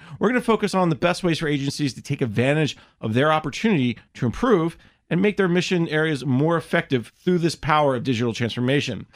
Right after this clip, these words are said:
There's a lot of questions out there. We're gonna try to answer some of them, including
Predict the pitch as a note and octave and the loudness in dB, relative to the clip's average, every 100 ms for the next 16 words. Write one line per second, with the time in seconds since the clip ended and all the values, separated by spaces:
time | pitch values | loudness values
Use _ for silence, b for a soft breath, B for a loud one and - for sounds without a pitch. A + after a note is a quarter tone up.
0 | B D#3+ F3 F#3+ F3+ F3+ E3+ D#3 D3+ D3 | B -2 2 2 2 0 0 2 2 2
1 | D#3 D3 C#3 D#3 C#3+ C3+ B2 - C#3 B2+ | 0 0 0 0 0 -2 -4 -2 0 0
2 | D3+ C3+ - D#3+ D3 C#3+ | -2 -2 -2 0 0 -2